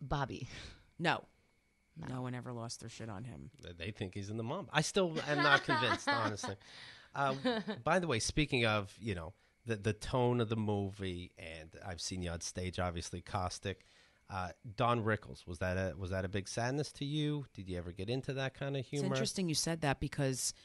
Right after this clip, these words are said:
Speaker 2: so many people have said to me when I get off stage, "You remind me of Don Rickles in a way." And I, it's just 'cause of my faces. It's not 'cause I, you know,
Speaker 3: Eh,
Speaker 2: did
Speaker 3: or
Speaker 2: a lot of stuff he
Speaker 3: insult
Speaker 2: did.
Speaker 3: per se.
Speaker 2: Right. No. But, um, n-, was I sad? No.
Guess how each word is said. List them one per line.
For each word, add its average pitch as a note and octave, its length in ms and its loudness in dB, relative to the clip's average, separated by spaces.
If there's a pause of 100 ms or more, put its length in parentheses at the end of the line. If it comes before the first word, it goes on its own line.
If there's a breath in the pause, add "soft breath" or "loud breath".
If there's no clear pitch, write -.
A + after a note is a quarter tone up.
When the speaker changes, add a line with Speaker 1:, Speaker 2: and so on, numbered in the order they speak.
(340 loud breath)
Speaker 2:
so - 460 4
many F3+ 220 0
people E3 300 0
have C#3+ 100 0
said C3+ 260 0
to - 80 -4
me D3 100 2
when C#3 120 2
I B2 80 -2
get B2+ 160 -2
off B2+ 120 0
stage, C3 400 -2
"You C3 80 -2
remind B2 360 -2
me B2 140 -2
of A#2+ 100 -6
Don B2 240 -4
Rickles B2 340 -6
in A2 80 -4
a D#2+ 80 -4
way." F2 320 -4
And D3+ 100 -2
I, D3+ 200 0
it's - 180 -2
just - 180 -2
'cause D#3+ 140 -4
of D3 80 2
my B2 120 0
faces. D3 580 -4
It's B2 140 -8
not B2+ 180 -6
'cause A#2 160 -12
I, F2 260 -10 (140)
you C3 80 -10
know, D2 320 -10 (760 soft breath)
Speaker 3:
Eh, A#2 160 -8
Speaker 2:
did A#2 120 6
Speaker 3:
or - 60 8
Speaker 2:
a D3+ 40 2
lot C#3 220 -2
of C3+ 40 -8
stuff C3 220 -6
he B2+ 60 0
Speaker 3:
insult C3 400 4
Speaker 2:
did. A#2+ 80 -2
Speaker 3:
per G2 100 0
se. D#2+ 240 -8 (300)
Speaker 2:
Right. F#3 440 4 (320 soft breath)
No. E3 380 0 (340 loud breath)
But, D#3+ 300 0
um, C#3+ 560 -2 (800)
n-, G#3 200 -2
was G3+ 200 2
I F#3+ 120 2
sad? G3+ 540 0
No. C#3+ 380 -4